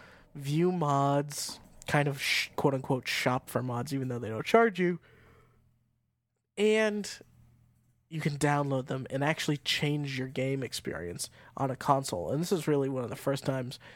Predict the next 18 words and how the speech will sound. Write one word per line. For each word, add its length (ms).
you 100
could 100
do 140
that 180
ever. 240
In 60
fact, 280
I'm 140
on 160
Bethesda 500
dot 240
net 180
right 200
now, 220
and 80
let 100
me 80
say, 300